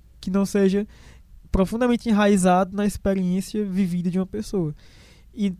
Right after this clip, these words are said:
pro Jung, experiência vivida não é apenas o meu tempo de vida, mas toda a cultura que,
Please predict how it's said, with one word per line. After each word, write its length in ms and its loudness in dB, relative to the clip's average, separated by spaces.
pro 220 4
Jung, 420 0
experiência 500 0
vivida 680 0
não 320 -2
é 80 0
apenas 540 -2
o 60 -4
meu 120 2
tempo 320 -4
de 140 -6
vida, 380 -4
mas 260 0
toda 180 0
a 40 -2
cultura 520 -2
que, 540 -4